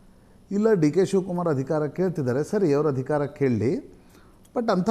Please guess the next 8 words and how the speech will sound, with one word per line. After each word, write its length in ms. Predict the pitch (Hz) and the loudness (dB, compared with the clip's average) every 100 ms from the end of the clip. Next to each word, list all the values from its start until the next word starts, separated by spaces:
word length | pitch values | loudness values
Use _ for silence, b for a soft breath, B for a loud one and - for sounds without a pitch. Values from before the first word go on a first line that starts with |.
| 226 | 4
ಯಾವುದೇ 260 | 175 185 | 4 4
ಒಪ್ಪಂದದ 600 | 214 156 127 185 190 185 | 4 2 2 -2 0 0
ಬಗ್ಗೆ 680 | 175 160 147 165 185 185 143 | 0 -2 -2 -2 0 0 0
ಹೈಕಮಾಂಡ್ 680 | 117 175 175 180 185 185 175 | -2 -4 -2 -2 -2 -2 0
ಏನೂ 280 | 143 156 156 | 0 0 -2
ಗಂಭೀರತೆಯಿಂದ 800 | 123 123 123 135 127 127 117 117 | 0 0 2 2 0 0 0 -2
ಇಲ್ಲ. 280 | 113 87 123 165 - - b b b b b b - | -4 -6 -8 -10 -10 -20 b b b b b b -4
ಹೀಗಾಗಿ 640 | 190 220 240 240 247 240 | 2 4 4 2 2 2